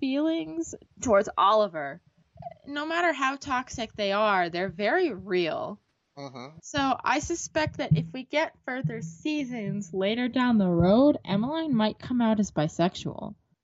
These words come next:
Speaker 2: Possibly, or she just could be in love with who she's in love with, 'cause that's another thing, right?
Speaker 1: Right.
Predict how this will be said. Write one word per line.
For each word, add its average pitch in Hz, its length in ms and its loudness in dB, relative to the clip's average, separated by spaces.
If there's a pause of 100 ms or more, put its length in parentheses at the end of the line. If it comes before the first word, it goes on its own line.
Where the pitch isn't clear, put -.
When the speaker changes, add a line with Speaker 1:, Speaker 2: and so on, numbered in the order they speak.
Speaker 2:
Possibly, 123 640 -2
or 139 160 -4
she 135 200 -2
just 139 260 -8
could 131 220 -8
be 135 340 -6
in 120 160 -10
love 120 160 -6
with 131 140 -10
who 123 160 -10
she's 113 240 -8
in 117 100 -14
love 123 240 -6
with, - 100 -16 (140)
'cause 104 160 -10
that's 107 240 -6
another 117 400 -6
thing, - 280 -18
right? 101 280 -14 (480)
Speaker 1:
Right. 208 320 0